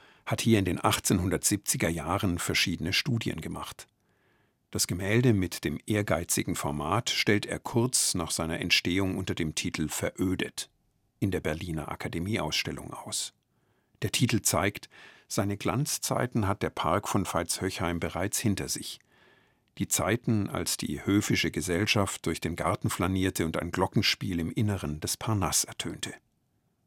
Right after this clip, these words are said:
Ein Stück weit hat sich die Natur den Garten zurückerobert. In diesem Sinne wohnt dem Werk fast ein romantisches Moment inne. Das Bild gehört noch zu der früheren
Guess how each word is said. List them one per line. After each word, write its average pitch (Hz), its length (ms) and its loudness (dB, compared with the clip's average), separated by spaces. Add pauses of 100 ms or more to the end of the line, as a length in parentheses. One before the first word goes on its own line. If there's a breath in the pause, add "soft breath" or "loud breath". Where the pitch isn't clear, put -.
(420)
Ein 101 120 0
Stück - 320 2
weit 123 340 6 (420 soft breath)
hat 127 140 2
sich - 160 0
die - 80 2
Natur 110 440 4
den 104 160 4
Garten 87 400 0
zurückerobert. 87 880 2 (920)
In 107 160 4
diesem 117 340 4
Sinne 107 560 4
wohnt 95 480 0
dem 92 160 0
Werk 87 300 0
fast - 280 0
ein 92 140 -4
romantisches 85 720 -2
Moment 90 380 -2
inne. 85 300 -10 (1300)
Das - 140 -2
Bild 107 300 4
gehört 90 420 4
noch 95 200 0
zu - 200 -4
der 85 160 0
früheren 90 720 6